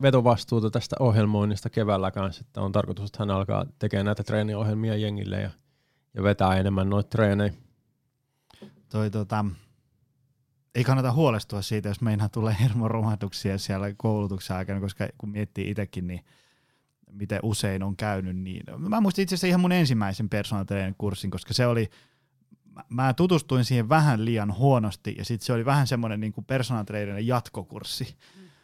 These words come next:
Speaker 2: Ja sit mä muistan, kun se oli vielä Lontoossa, ja sitten kaikki englanniksi, ja sitten siellä kuuntelet, kun niinku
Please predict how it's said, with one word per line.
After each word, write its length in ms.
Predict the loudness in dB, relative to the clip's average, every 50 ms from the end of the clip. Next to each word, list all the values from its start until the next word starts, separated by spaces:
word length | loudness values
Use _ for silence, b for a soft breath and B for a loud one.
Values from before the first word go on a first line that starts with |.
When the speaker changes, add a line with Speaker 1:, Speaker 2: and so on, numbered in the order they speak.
| b b b b b _
Speaker 2:
Ja 100 | -6 -2
sit 140 | -2 0 2
mä 120 | 2 2
muistan, 360 | 2 2 2 0 0 -2 -4 -2
kun 180 | -2 -4 -6 -6 -6
se 120 | 0 2 2
oli 120 | 2 2
vielä 220 | 2 2 2 4
Lontoossa, 580 | 4 4 4 4 2 -2 -4 -8 -8 -8 -8 -8
ja 120 | -8 -8
sitten 280 | -10 -12 -16 _ -16 -10
kaikki 360 | -6 -4 -4 -4 -4 -6 -4 -2
englanniksi, 640 | 0 0 2 2 0 0 0 0 -2 -2 -4 -4
ja 40 | -4
sitten 260 | -4 -4 -6 -8 -16
siellä 260 | -8 -4 -4 -2 -2 -4
kuuntelet, 540 | -4 -2 -2 0 0 -2 -4 -6 -6 -8 -8
kun 140 | -8 -8 -6
niinku 300 | -6 -8 -6 -6 -8 -8